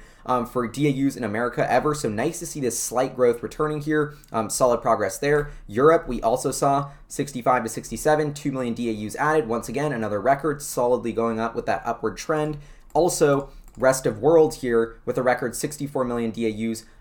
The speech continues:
up from sixty-one million, adding three million. So I think the overall takeaway from here is Snapchat's user base has returned to growth and is, is sort of continuing on this slow and steady growth path.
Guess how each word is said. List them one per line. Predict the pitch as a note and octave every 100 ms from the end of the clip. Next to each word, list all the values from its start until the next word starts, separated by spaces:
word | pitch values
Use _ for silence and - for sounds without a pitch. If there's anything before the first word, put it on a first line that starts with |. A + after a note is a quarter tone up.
| -
up | B2
from | C3+
sixty-one | A#2+ - - A#2 A#2
million, | A2+ A2+ A2
adding | G2 G2+
three | - B2+
million. | A#2 G2+ D2
So | - C#3+
I | B2
think | E3
the | C#3 C3+
overall | D3 F#3+ F#3 D3+
takeaway | D3 C#3+ C3+
from | A#2 A#2
here | A#2
is | G#2
Snapchat's | - A#2 C#3 D3 D#3+ A#2+
user | G#2+ D#3 A3 D#3
base | G#2+ G#2 - - - -
has | C#3+ C3
returned | C#3 C#3+ - F3+ F#3+
to | E3+
growth | - - E3 B2 G#2 -
and |
is, | A#2+ A2
is | B2+ A2
sort | D3
of | C3+
continuing | B2 A2 - E3+ D#3+
on | B2+
this | A2+
slow | - - C#3+ C#3+
and | D#3
steady | C#3+ C3
growth | A#2 A2+ A2+ -
path. | A2+ A2